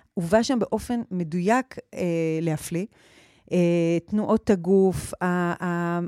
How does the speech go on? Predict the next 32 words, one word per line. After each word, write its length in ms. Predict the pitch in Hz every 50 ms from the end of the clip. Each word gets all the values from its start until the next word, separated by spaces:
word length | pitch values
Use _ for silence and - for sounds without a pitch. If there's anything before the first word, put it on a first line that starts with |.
| -
הצידוק 760 | - 180 - - - 196 165 156 233 240 220 - - - - _ _
ללמה 360 | - 185 180 175 190 190 190 185
עולים 200 | 175 180 180 180
על 80 | 175
הגבעה. 300 | 170 160 170 151 160 165 165
ואתה 140 | 160 -
יודע, 120 | 208 - 359
אני 100 | 339 233
יושבת 500 | 185 170 - 285 339 403 415 - - _ _ _ _
הצגה 280 | - - - 185 170 202
שלמה, 340 | 196 - 214 180 160 143 147 - _ -
ואני 300 | 170 156 165 160 165 165
אומרת, 420 | 165 180 190 208 226 - - - - _ _ _ _ _ _ _ _ _ _ _
"נותנים 380 | 202 185 180 - 214 214 226 262
לכ-, 160 | 294 - - 247 -
נותנים 340 | 214 208 196 170 196 208 220
לנו 160 | 247 247 247
כאן 220 | - 196 175 175
באופן 260 | 160 - - - 233
צלול 340 | 226 - - 190 185 202 226
מאוד, 220 | 214 202 170 165 -
כמו 160 | - 226 269
שתיאטרון 500 | - 370 - 277 240 - - 202 240 240
צריך 220 | - 226 196 -
לעשות, 440 | 226 202 180 - - 175 156 - - _ _ _ _ _ _ -
לנסות 420 | 190 190 196 202 - - 453 - -
להיכנס 520 | 427 - - - 247 247 320 415 - -
לנעליים 360 | 403 359 339 339 349 370 349
של 100 | - 330
נערות 260 | 320 320 311 330 320
הגבעות 360 | 349 269 262 277 294 294 277 269
האלה." 160 | 240 226